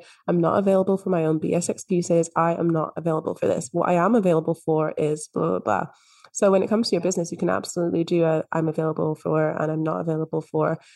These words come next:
and remind yourself of that constantly as well. Like, hold yourself to the standards that you're setting for yourself, because the more you can keep the promises that you make to yourself, like, that's how your confidence really skyrockets.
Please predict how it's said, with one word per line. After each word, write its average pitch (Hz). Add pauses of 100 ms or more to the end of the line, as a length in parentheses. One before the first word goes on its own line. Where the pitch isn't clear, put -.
(140)
and 175
remind 185
yourself 185
of 175
that -
constantly 175
as 156
well. 165
Like, - (180)
hold 190
yourself 180
to -
the 160
standards 165
that -
you're 151
setting -
for 175
yourself, -
because 170 (320)
the 185
more 175
you 233
can 254
keep -
the 202
promises 180
that 220
you 175
make 156
to -
yourself, 190
like, 160
that's 175
how 180
your 165
confidence 156
really 151
skyrockets. -